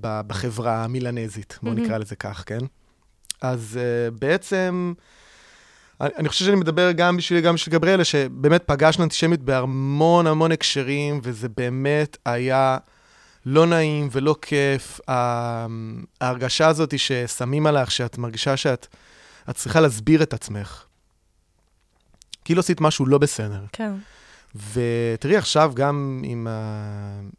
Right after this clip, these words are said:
Speaker 1: עם המלחמה, ועם כל מיני דברים שאני רואה, אני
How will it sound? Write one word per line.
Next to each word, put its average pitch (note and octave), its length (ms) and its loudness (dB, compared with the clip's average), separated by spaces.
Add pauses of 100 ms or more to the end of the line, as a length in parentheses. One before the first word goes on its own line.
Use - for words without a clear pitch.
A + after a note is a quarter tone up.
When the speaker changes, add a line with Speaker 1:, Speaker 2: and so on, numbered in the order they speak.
(200)
Speaker 1:
עם A#2+ 100 -6
המלחמה, A#2+ 520 -2 (420)
ועם A2 760 -8
כל C3+ 180 -2
מיני C#3+ 320 0
דברים A#2 300 -6
שאני A#2 360 -2
רואה, A2 300 -6
אני G#2+ 300 -10